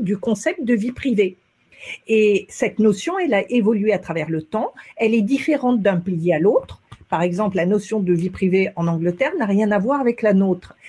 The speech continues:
Et on voit bien toute la difficulté d'appréhender cela. Alors, euh, là, là, c'est vrai que in-, il y a un droit, mais un droit qui s'est construit à travers le temps. Il y a une jurisprudence qui s'est construite, il y a une appréciation.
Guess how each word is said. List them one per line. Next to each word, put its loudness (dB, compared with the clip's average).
Et 6
on 4
voit 2
bien -2
toute -4
la 4
difficulté -2
d'appréhender -2
cela. -2
Alors, 0
euh, 2
là, 2
là, 0
c'est -2
vrai -2
que 0
in-, 4
il 2
y 0
a -2
un 4
droit, 2
mais 0
un 2
droit 0
qui -14
s'est -6
construit -2
à 0
travers -2
le 0
temps. 0
Il -8
y 2
a 4
une 4
jurisprudence 0
qui -10
s'est -6
construite, -2
il -2
y 4
a 4
une 6
appréciation. -4